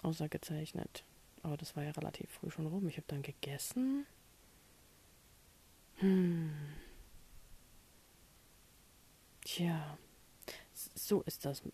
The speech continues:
Anscheinend wär ich alt und vergesse alles, was ich gemacht hab. Auf jeden Fall war ich auf jeden Fall sehr verwirrt, weil mein Tag so früh schon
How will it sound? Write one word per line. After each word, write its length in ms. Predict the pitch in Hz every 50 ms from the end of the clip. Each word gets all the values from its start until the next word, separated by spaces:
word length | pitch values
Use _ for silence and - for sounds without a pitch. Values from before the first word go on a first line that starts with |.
| - -
Anscheinend 380 | - - 165 - - 165 156 151
wär 80 | 151
ich 200 | 147 147 - -
alt 180 | 156 147 147 160
und 120 | - 151
vergesse 400 | - - 151 - 147 147 - -
alles, 220 | - 139 143 - -
was 140 | 147 143 147
ich 140 | 147 -
gemacht 420 | - 165 165 185 185 - - - -
hab. 80 | - - - - - - - - - - - - - - - - - - - - - - - - - - - - - - - - - - - - - - - - - - - - - - - - - -
Auf 120 | 165 170
jeden 160 | 170 175 190
Fall 260 | 190 208 190 180 170 - - - - - - - - - - - - - - - - - - - - - - - - - - - - - - - -
war 120 | 156 147
ich 100 | 151 160
auf 100 | 156 -
jeden 140 | 160 156 151
Fall 160 | - 156 147
sehr 180 | - - - -
verwirrt, 540 | - - 151 147 - 156 147 - - - - - - - - - -
weil 120 | 147 - 175
mein 200 | 156 - - -
Tag 280 | - - - - -
so 100 | - -
früh 280 | - - - - - -
schon 340 | - - 165 151 147 -